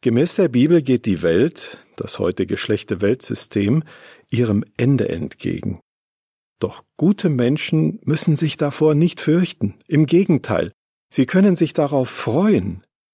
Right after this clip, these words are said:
Denn diese kaputte, alte Welt wird Gottes herrlicher neuen Welt Platz machen.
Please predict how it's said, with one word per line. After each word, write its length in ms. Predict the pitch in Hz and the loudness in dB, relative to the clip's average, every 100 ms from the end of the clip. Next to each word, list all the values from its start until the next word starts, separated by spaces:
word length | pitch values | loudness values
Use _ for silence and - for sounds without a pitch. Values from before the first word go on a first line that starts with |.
| _ _ _ _ - | _ _ _ _ -2
Denn 220 | 110 107 | 0 2
diese 340 | 120 131 117 | 2 2 0
kaputte, 840 | 110 - 87 _ - 175 - 117 - _ | -4 -6 -10 _ 0 0 0 -6 -6 _
alte 580 | 123 165 170 160 123 | 0 0 0 -2 0
Welt 460 | 98 107 120 - - _ _ _ _ | 2 2 0 -4 -18 _ _ _ _
wird 340 | 85 80 - | -4 -4 -4
Gottes 560 | - 123 - 120 113 - | 0 0 0 -2 -2 -8
herrlicher 800 | - 101 131 127 113 113 110 104 | -4 -2 2 2 0 0 0 -2
neuen 600 | 85 82 92 101 98 85 | -2 2 2 2 0 0
Welt 440 | 82 80 78 - _ | -2 -2 -6 -12 _
Platz 400 | - 87 - - | -8 -6 -6 -8
machen. 400 | - - - 123 | -6 -8 -8 -12